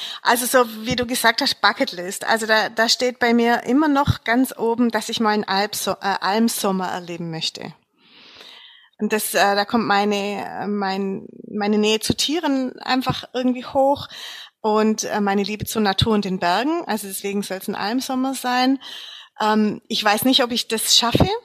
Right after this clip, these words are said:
Keine Ahnung. Es steht aber noch da. Und was ich anderen vielleicht so mitgeben will, was so ein bisschen auch, ähm, mein Motto ist und was, was mir auch durch schwierige Zeiten und durch Krisenzeiten immer geholfen hat, ist, äh, dass Dankbarkeit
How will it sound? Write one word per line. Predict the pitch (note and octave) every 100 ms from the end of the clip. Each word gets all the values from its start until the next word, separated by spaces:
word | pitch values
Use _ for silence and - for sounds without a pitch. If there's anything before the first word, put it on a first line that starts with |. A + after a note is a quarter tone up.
| _ -
Keine | - G#3+ G#3+ G#3+
Ahnung. | G#3 C4 D#4+ F4 D4+ D4+
Es | - -
steht | - A3+ B3
aber | - G#3 G#3
noch | G3+ -
da. | F#3+ G3 E4 - _ _ _ _ _ _ _ -
Und | G#3+
was | A3+ C4+
ich | C4 -
anderen | A#3+ F#4 F#4
vielleicht | - G#4 G#3 -
so | G#3+
mitgeben | G#3 A#3+ - A3+ A3
will, | G#3+ G#3
was | A3
so | G#3+
ein |
bisschen | - - -
auch, | - G#3+ -
ähm, | - G#3 G#3 G3 - - - - - - - -
mein | G3+ G#3
Motto | A3+ A#3+ - G#3+
ist | - F3+ G3
und | F#3+
was, | G3 - -
was | G#3 G#3 A3+
mir | F3+
auch | G#3
durch | - G#3
schwierige | - - C4 D4 C4+
Zeiten | - B3 A#3+ B3+
und | G#3 G3+
durch | G3+ -
Krisenzeiten | A3+ C4 C4 - A3 G#3+
immer | - A3+
geholfen | A3 G3 G#3 G#3+ G3
hat, | G3 -
ist, | G3 -
äh, | - F#3+ F#3+ F#3+
dass | - G3 -
Dankbarkeit | G#3 A3+ F3+ F#3+ - F#3+ - -